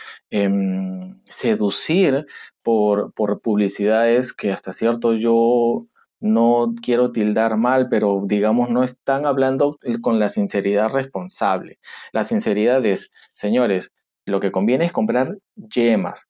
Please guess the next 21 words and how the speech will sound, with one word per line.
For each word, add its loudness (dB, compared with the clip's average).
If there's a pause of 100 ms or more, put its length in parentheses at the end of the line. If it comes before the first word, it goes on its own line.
mayor 0
cantidad 0
de 0
yemas, -2 (160)
porque -2
de 2
eso -4
sale 2
la 0
fruta, 0 (200)
fruta 0
kilos, 0
kilos 0
negocio, 2 (300)
negocio 0
dinero, 2
y 0
con 0
eso 0
sacamos -2
caja. -6